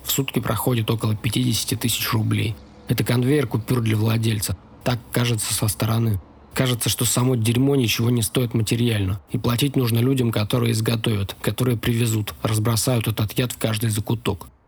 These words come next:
Парням невдомёк, что молодой локальный магазин работает практически в ноль.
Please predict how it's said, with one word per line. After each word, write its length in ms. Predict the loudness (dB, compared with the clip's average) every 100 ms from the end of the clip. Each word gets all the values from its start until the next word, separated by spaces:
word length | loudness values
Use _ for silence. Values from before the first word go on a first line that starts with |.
| _ -6
Парням 360 | -2 2 4 4
невдомёк, 460 | 2 2 2 2
что 160 | 0 0
молодой 400 | 2 2 2 2
локальный 440 | 0 0 0 2
магазин 480 | 2 2 2 2 2
работает 460 | 2 2 0 0 -2
практически 580 | -4 0 0 0 -2 -2
в 100 | 0
ноль. 240 | 0 0